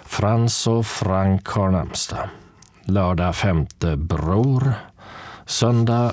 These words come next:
sjätte, Jenny och Jennifer.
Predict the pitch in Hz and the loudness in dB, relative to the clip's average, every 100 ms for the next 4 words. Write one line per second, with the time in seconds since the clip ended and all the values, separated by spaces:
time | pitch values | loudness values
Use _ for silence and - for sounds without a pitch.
0 | - - - - 107 101 - 95 98 90 | -4 -8 -4 0 0 -2 -2 0 2 0
1 | - - - - - - 82 87 90 92 | -6 -20 -20 -18 -18 -8 -2 2 4 4
2 | 98 90 - - _ - 101 104 98 73 | 4 0 -4 -20 _ -4 2 4 4 2
3 | 64 - - - - | -2 -4 -6 -6 -10